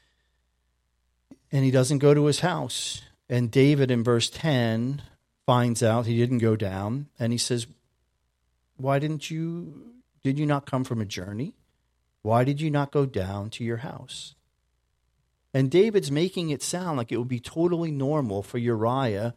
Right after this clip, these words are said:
that he should go home and enjoy some time with his wife. And no doubt Uriah was there.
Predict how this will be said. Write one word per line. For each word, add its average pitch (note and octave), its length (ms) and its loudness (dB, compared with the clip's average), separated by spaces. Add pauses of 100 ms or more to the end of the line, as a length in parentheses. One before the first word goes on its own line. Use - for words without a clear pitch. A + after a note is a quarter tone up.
(260)
that A#2 140 0
he C#3+ 100 2
should B2 240 -4
go C#3+ 220 6
home C3+ 340 2
and A#2+ 80 0
enjoy B2 380 0
some C#3+ 220 -4
time B2+ 300 -2
with A2+ 120 -2
his G#2 160 -4
wife. A#2 440 0 (500)
And B2+ 140 -2
no F#3+ 240 2
doubt C3+ 400 2
Uriah B2 640 0
was G#2+ 320 -2
there. A2 720 -2